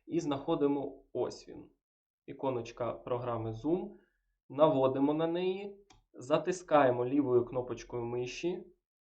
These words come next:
та перетягуємо на простір робочого столу.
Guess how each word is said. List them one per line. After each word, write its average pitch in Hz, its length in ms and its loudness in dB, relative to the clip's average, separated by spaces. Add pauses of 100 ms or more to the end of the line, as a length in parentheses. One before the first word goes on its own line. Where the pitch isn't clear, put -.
(600)
та 180 240 2
перетягуємо 165 1300 0
на 143 400 2
простір 143 600 -4
робочого 123 560 -6
столу. - 500 -12